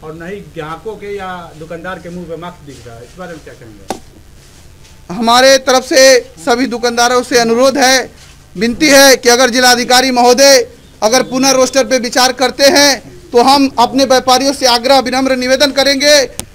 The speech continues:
Speaker 2: कि वो व्यापारी मास्क का प्रयोग करे और सैनिटाइजर का प्रयोग करे और सरकार के कोरोना जैसे महामारी के, अ, वजह से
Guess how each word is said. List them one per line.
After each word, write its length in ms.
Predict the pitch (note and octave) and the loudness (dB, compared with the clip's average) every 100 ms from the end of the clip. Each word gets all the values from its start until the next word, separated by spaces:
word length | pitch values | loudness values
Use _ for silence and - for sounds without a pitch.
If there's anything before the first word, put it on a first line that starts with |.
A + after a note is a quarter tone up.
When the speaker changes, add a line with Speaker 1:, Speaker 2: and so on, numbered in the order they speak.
| - | -12
Speaker 2:
कि 60 | C#4+ | -4
वो 300 | B3+ C#4+ C#4 - - - | 2 4 4 0 -10 -4
व्यापारी 680 | A3 B3 C4+ C4+ D4+ D4 B3 - - - - - - | -2 2 4 4 2 0 -2 -10 -20 -20 -20 -18 -2
मास्क 340 | A#3+ C#4+ C#4 | 2 2 4
का 120 | D4 | 2
प्रयोग 320 | C4 C4+ C#4+ - | 2 6 4 6
करे 420 | C#4+ D4+ D4+ C4+ - - - - | 6 8 8 6 2 -16 -20 0
और 140 | A#3 B3 | 2 2
सैनिटाइजर 560 | C#4+ B3+ B3+ C4+ C#4 | 2 2 2 4 2
का 120 | C4 | 2
प्रयोग 320 | B3+ C4+ C#4 C#4 | 0 4 2 4
करे 460 | D4 D4 C#4 - - - - | 6 6 6 2 -14 -20 -2
और 120 | A#3 | 0
सरकार 480 | B3 C4 B3+ C4 C#4+ | 2 2 4 4 4
के 360 | C#4 C#4+ D4 C4+ | 4 4 6 4
कोरोना 640 | - - - C4+ D4+ D#4+ | 0 -20 -2 2 4 4
जैसे 280 | C#4 C4+ C4+ | 2 2 0
महामारी 420 | B3+ B3 B3 B3 | 2 2 2 0
के, 280 | A#3+ B3+ B3 | 2 4 4
अ, 840 | - - - - - A#3+ B3 A#3+ A#3 | 2 -10 -20 -20 -2 2 4 4 4
वजह 220 | B3+ C4+ | 4 4
से 340 | C#4 C#4+ C#4 | 6 6 6